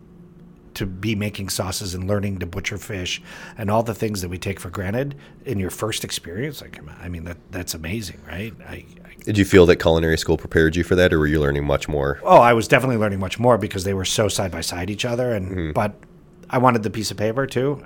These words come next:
Speaker 1: You know, I could have easily quit school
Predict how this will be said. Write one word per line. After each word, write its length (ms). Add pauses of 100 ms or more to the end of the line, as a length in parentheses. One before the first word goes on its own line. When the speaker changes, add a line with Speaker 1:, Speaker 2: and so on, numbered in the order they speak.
Speaker 1:
You 120
know, 80
I 80
could 160
have 80
easily 340 (1200)
quit 220
school 400